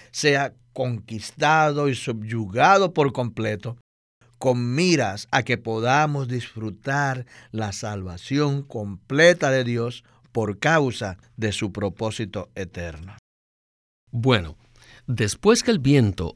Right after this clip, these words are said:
Speaker 2: y las olas fueron subyugados, el Señor pasó al otro lado del mar, donde expulsó a toda una legión de demonios que habían entrado en un hombre. Los demonios entraron en una piara de cerdos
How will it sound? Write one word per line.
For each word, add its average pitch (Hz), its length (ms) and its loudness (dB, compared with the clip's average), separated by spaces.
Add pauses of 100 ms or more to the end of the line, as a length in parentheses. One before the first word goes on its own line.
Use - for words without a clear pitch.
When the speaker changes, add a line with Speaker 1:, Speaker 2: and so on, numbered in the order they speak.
Speaker 2:
y 104 120 2
las 98 240 0
olas 156 260 0
fueron 123 300 0
subyugados, 113 880 0 (480)
el 107 100 2
Señor 101 380 0
pasó 160 340 0
al 151 80 2
otro 139 280 2
lado 120 340 2
del 123 140 2
mar, 95 420 0 (180)
donde 156 320 2
expulsó 104 840 -4 (200)
a 92 140 -6 (180)
toda 185 300 0
una 160 240 2
legión 135 320 2
de 135 80 2
demonios 98 640 2 (180)
que 104 140 2
habían 110 320 4
entrado 98 400 2
en 120 80 2
un 131 140 2
hombre. 143 340 0 (420)
Los 87 300 0
demonios 95 640 2 (260)
entraron 101 680 0
en 117 120 2
una 127 200 2
piara 101 320 2
de 117 120 -2
cerdos 90 540 -2